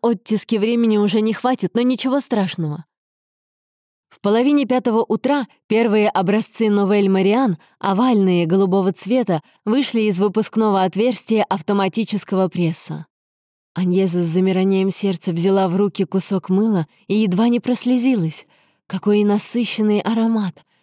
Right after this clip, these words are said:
В нем отчетливо различался тальк, но в то же время чувствовались нотки ванили и черники, а также совсем легкие оттенки лимона и мандарина. "Да, все именно так, как я хотела", —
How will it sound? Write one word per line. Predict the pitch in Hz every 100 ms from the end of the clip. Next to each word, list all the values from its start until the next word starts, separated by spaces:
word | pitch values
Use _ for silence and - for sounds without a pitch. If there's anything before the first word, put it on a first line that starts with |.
| _ -
В |
нем | 180 226 -
отчетливо | 202 - 247 240 196 170
различался | 175 190 196 - 208 185 190
тальк, | - 220 220 - - _ _
но | 196 208
в |
то | 262 247
же | 233
время | 220 262 247 208
чувствовались | 226 240 - 202 214 214 208
нотки | 208 208 -
ванили | 185 185 196 226 214
и | - 180
черники, | - 190 202 170 151 151 - _ _ _ _ _
а | - 214
также | 285 220 214
совсем | 220 190 233 220
легкие | 220 214 - 214
оттенки | - 196 - 233 214 208
лимона | 196 214 233 226
и | 220
мандарина. | 220 214 214 214 160 151 165 _ _ _ _ _ _ -
"Да, | 165 165
все | - 170
именно | 170 180 185
так, | 196 202
как | - 165 185
я | 185
хотела", — | 196 180 185 170